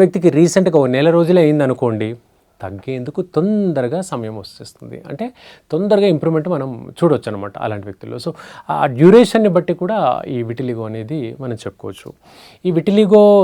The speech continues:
సమస్యతో బాధపడేటువంటి వ్యక్తులకు కొన్ని రకాల మొక్కల నుంచి తయారు చేసిన ఎక్స్ట్రాక్ట్స్ ఉంటాయి.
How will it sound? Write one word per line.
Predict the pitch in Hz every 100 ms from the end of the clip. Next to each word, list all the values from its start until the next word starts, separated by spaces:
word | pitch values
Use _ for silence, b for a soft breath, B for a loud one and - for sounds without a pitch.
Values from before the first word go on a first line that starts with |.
| 170
సమస్యతో | 170 170 185 175 143
బాధపడేటువంటి | 143 147 151 135 127 117 113
వ్యక్తులకు | - 131 123 160 131 135
కొన్ని | 156 151 135
రకాల | 127 147 139 - 117
మొక్కల | 117 170 160
నుంచి | 151 147 131
తయారు | 120 120
చేసిన | 113 127 117 117
ఎక్స్ట్రాక్ట్స్ | - - 123 - 104
ఉంటాయి. | 101 107